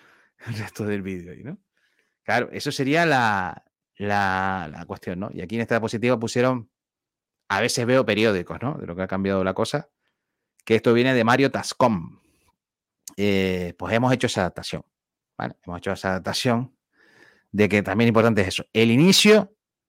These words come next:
el final y lo que pasa durante, <laughs> poco, poco importa, ya, <laughs> casi me quedo ahí como, como una rima, ¿no?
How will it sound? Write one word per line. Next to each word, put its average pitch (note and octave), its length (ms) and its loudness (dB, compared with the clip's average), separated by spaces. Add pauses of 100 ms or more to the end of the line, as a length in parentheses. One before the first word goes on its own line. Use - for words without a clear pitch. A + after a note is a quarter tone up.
(340)
el F#2+ 140 -8
final C3+ 500 2 (460)
y B2 100 0
lo B2+ 100 6
que B2+ 120 6
pasa E3 220 4
durante, D#3 520 4 (1120)
<laughs> - 260 -16
poco, A2 340 2
poco A2+ 440 -2
importa, A2+ 560 0 (380)
ya, - 320 0 (180)
<laughs> C3 160 -2
casi B2+ 200 -2
me A2 100 0
quedo G#2 200 -2
ahí G2 100 -4
como, F#2 200 -6 (720)
como A#2+ 180 8
una B2+ 220 6
rima, G2+ 300 0
¿no? C3+ 220 -6